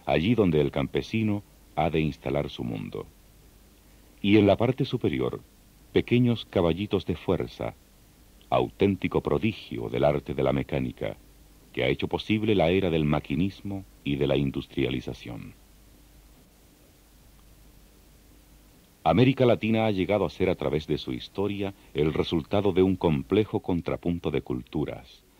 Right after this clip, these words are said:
de luchas ancestrales y de razas que se fusionan.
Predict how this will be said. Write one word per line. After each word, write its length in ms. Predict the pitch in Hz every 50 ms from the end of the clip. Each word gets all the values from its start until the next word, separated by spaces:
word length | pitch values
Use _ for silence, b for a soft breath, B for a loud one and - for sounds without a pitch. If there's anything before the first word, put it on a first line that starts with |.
| b -
de 160 | 69 - -
luchas 400 | 82 104 101 - - 101 90 -
ancestrales 800 | 82 71 - - - - - - 90 98 98 92 90 85 - b b b b
y 140 | - 78 78
de 120 | 71 80
razas 720 | 71 - 90 107 98 - - 71 65 64 - - - - _
que 100 | - 69
se 140 | - - 69
fusionan. 720 | - - - - - - 62 58 55 53 50 50 50 -